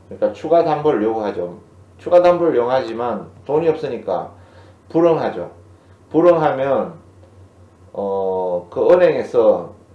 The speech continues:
그 엠비에스를 처분할 권한이 있기 때문에, 어, 그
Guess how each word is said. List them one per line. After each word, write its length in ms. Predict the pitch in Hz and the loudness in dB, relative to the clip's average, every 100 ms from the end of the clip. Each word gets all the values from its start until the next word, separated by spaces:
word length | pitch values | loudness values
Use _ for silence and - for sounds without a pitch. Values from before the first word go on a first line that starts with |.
| - | -20
그 200 | - 147 | -2 2
엠비에스를 500 | 135 156 156 151 123 - | 2 4 2 2 -4 -4
처분할 480 | 185 175 165 135 | -4 -2 -2 -2
권한이 300 | 151 147 117 101 | -2 -4 -4 -8
있기 180 | 95 | -12
때문에, 580 | 92 90 92 113 101 85 - - _ - _ _ _ - | -12 -10 -8 -6 -6 -10 -16 -20 _ -20 _ _ _ -16
어, 420 | 95 92 85 - - - | -10 -8 -8 -10 -18 -20
그 920 | - 90 85 85 82 82 82 87 | -14 -10 -8 -10 -12 -14 -14 -16